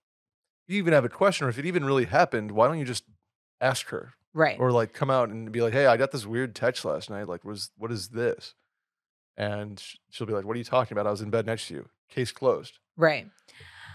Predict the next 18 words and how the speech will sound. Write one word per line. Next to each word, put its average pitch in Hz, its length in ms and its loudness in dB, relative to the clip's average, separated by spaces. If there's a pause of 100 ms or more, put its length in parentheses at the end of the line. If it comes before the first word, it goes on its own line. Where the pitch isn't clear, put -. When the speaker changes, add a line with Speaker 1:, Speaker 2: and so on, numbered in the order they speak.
(260)
Speaker 2:
Uh, 190 400 6 (180)
it's - 320 -6 (1080)
only 214 320 2
gonna, 196 200 -4
like, 156 300 -4 (100)
sow 180 540 0
seeds 175 520 -8
of, 156 200 0
like, 143 240 -6 (200)
doubt 156 540 2
and 147 360 -12
mistrust - 680 -2
between 160 380 -6
them, 175 180 -2
especially 165 460 -2
if 160 120 -4
they 151 200 -2
don't, 147 320 -8